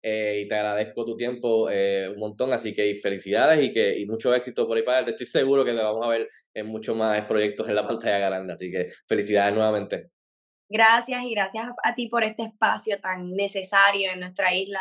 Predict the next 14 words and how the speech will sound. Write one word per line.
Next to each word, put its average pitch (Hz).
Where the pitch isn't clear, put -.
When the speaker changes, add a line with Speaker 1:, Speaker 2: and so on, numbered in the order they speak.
Speaker 2:
donde 175
he -
visto 180
que 185
has 180
entrevistado 190
a 196
muchos 214
artistas 196
a 196
nivel 160
internacional. 190
Creo 170
que, 185